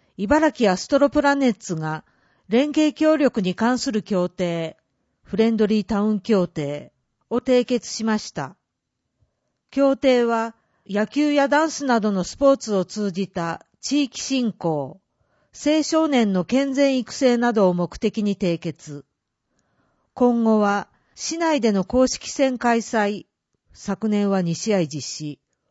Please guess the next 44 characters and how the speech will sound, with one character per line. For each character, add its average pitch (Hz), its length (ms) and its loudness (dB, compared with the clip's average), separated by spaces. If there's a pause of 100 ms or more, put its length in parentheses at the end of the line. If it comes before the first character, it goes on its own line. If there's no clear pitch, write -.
を 240 140 0
は 214 140 0
じ 202 160 -4
め、 190 280 -4 (480)
ス - 200 -12
ポ 311 180 2
ー - 20 -4
ツ 294 140 -6
文 311 240 -2
化 240 120 2
の 202 140 0
振 233 280 -2
興 208 280 0
や 180 300 -4 (400)
地 320 220 2
域 285 180 -2
の 202 100 2
活 180 240 -4
性 285 180 2
化 285 140 -2
な 302 140 0
ど 262 80 4
が 202 120 2
図 208 240 0
れ 233 140 4
る 196 140 0
よ 160 420 -2
う、 - 40 -20 (280)
多 233 140 2
方 339 220 2
面 294 220 0
に 226 100 0
わ 202 140 2
た 247 140 0
っ 247 100 -6
て 247 120 2
連 220 220 0
携 208 200 2
し - 120 -6
て 196 120 0
い 185 80 0
き 190 160 -8
ま 160 160 -6
す。 - 320 -20